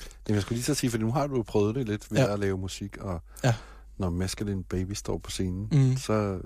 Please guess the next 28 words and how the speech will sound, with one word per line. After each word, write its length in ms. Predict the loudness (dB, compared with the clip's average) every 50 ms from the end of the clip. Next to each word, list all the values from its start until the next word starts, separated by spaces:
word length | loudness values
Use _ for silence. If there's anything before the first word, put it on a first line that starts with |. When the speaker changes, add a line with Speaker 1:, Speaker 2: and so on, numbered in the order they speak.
| -10 -14
Speaker 1:
spiller 240 | -12 -2 0 0 2
I 20 |
koncerter 360 | 2 0 0 2 0 0 0
og 80 | -4 -8
sådan 200 | -8 -10 -10 -8 2 6
noget? 200 | 6 8 8 8
Speaker 2:
Ja, 80 | 6 4
ja, 220 | 4 4 2 0 0
ja. 60 | 0
Vi 160 | -2 -2 -2
har 100 | -2 -2
en, 320 | -2 -2 -4 -6 -8 -10 -12 -14
snart 260 | -10 -6 -4 -4 -4
spillet 240 | -2 0 2 2 2 2
hundrede 260 | 2 0 0 0 -2
af 60 | -2 -4 -4
dem, 100 | -4 -4 -6 -8 -14 -14
så 80 | -10 -6
vi 140 | -4 -4 -2
er 60 | -4 -4 -6 -10 -14
Speaker 1:
Så 120 | -8 0
du 60 | 2 4
har, 120 | 4 4
Speaker 2:
snart 100 | 4 4 4
Speaker 1:
nu 60 | 6
har 120 | 6 6 6
du 80 | 4
prøvet 220 | 2 4 2 4